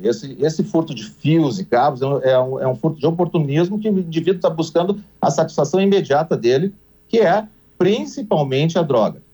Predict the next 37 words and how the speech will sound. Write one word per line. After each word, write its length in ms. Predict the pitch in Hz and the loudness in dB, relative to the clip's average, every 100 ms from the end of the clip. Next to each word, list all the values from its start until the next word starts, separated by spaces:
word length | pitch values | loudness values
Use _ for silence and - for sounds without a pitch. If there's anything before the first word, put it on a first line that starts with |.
| _ | _
Então, 260 | - - 185 | -8 -2 0
nós 160 | 208 208 | 2 2
temos 220 | 190 165 | 2 2
uma 160 | 165 | 2
equipe 360 | 139 - 127 101 | 0 -2 -6 -4
coordenada 580 | - 120 117 113 107 98 | 0 0 0 2 2 0
pelo, 320 | 85 104 95 | 0 2 2
pelo, 480 | 82 101 95 87 78 - _ _ _ _ _ _ - - | 0 0 2 0 -2 -8 _ _ _ _ _ _ -20 -4
pelo 180 | 127 117 | -2 0
nosso 520 | 117 117 - 110 90 | 2 0 0 -2 -2
secretário 480 | - 120 107 117 107 | 0 0 0 0 0
adjunto, 520 | 98 98 156 175 170 - - - - - - | 0 0 0 0 -6 -12 -20 -20 -20 -20 -10
que 440 | - 127 175 208 - - | -2 0 2 0 -2 -14
já 340 | 110 139 190 | -2 0 2
está 240 | 226 208 | 0 -2
trabalhando 440 | 185 156 135 131 131 | 0 0 0 0 -2
nessa 180 | 123 - | -4 -6
situação 440 | - 110 110 170 170 | -4 -2 0 0 0
em 180 | 196 | 0
conjunto 400 | 214 190 135 180 | 2 0 0 -2
com 100 | - | 0
as, 140 | 170 151 - | -2 -2 -6
com 80 | - | -2
as 60 | 143 | 0
delegacias 480 | 156 151 143 147 143 | 2 2 0 -2 -4
de 60 | |
polícia. 400 | 151 165 113 147 | -2 0 0 -2
Esse 160 | 214 170 | -2 -2
fio 280 | - 208 226 | 0 0 2
tem 200 | 220 226 | 2 2
um 60 | |
destino 340 | 208 190 214 226 | 2 2 0 0
certo, 460 | - 156 135 - - _ _ _ _ | 2 2 0 -6 -20 _ _ _ _
que 160 | 214 | -2
são 480 | 214 185 160 196 208 | 2 2 2 2 2
as 200 | 185 160 | 0 2
revendas. 680 | 180 175 143 123 175 - | 0 0 -2 -2 -6 -10